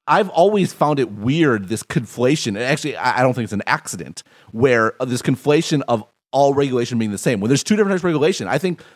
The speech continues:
it's very consistent to be pro-competition and to believe in capitalism and be very pro monopoly regulation, breaking up monopolies, because that, that's not,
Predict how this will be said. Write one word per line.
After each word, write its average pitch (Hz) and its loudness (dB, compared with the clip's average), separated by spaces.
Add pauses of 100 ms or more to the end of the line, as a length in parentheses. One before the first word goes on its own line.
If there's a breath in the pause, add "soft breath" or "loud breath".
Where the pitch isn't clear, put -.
(200 loud breath)
it's 135 0
very 160 4
consistent 160 -4
to 139 0
be 117 0
pro-competition 131 -2 (220 loud breath)
and 127 0
to 123 0
believe 127 2
in 113 0
capitalism 107 0 (240 loud breath)
and 135 2
be 123 0
very 147 2
pro 151 2 (1040)
monopoly 131 0
regulation, 123 0
breaking 127 0
up 113 -2
monopolies, 117 0
because 127 -6
that, 160 0
that's 202 0
not, 196 -2